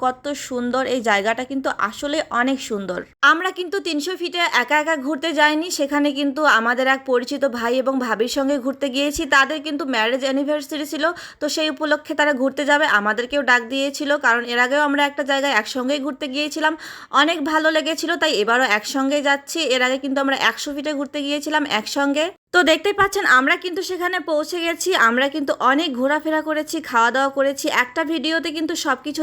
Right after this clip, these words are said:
দেখানো সম্ভব নয়, তাই কিন্তু আমি পার্ট পার্ট করে দুইটা ভিডিওতে সব কিছু দেখাবো। এটা হচ্ছে প্রথম পার্ট, তো দ্বিতীয় পার্ট এর পরে আমি দেখাবো আপনাদেরকে। আসলে তিনশো ফিট এলাকাটা কিন্তু অনেক বড়। আমরা কিন্তু তিনশো ফিটের মইজুদ্দিন চত্বরে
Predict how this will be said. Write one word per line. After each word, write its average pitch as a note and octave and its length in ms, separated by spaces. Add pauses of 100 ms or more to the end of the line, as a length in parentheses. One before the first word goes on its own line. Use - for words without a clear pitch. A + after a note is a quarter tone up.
(100)
দেখানো C#4 280 (160)
সম্ভব A#3+ 360 (100)
নয়, D#4 140 (300)
তাই C4+ 220
কিন্তু C#4 240
আমি D4 120 (100)
পার্ট B3 280
পার্ট C#4+ 220
করে C#4+ 120 (120)
দুইটা A#3+ 200 (100)
ভিডিওতে C#4+ 340 (100)
সব C#4+ 180
কিছু D4 140 (100)
দেখাবো। C#4+ 280 (160)
এটা B3 160
হচ্ছে C4+ 180 (120)
প্রথম B3+ 280 (120)
পার্ট, D4 200 (360)
তো C4 60 (100)
দ্বিতীয় D4 340
পার্ট D4+ 160 (120)
এর B3 160
পরে A#3+ 200 (100)
আমি D4 120 (100)
দেখাবো C#4 360
আপনাদেরকে। D4 460 (260)
আসলে G4+ 260 (140)
তিনশো F4 360
ফিট F#4+ 140 (100)
এলাকাটা D4 440
কিন্তু D#4 200 (220)
অনেক D4 180 (120)
বড়। C#4 160 (180)
আমরা C#4+ 200 (120)
কিন্তু E4 200 (120)
তিনশো C#4 360
ফিটের D#4+ 300 (120)
মইজুদ্দিন C4 520 (100)
চত্বরে D4 360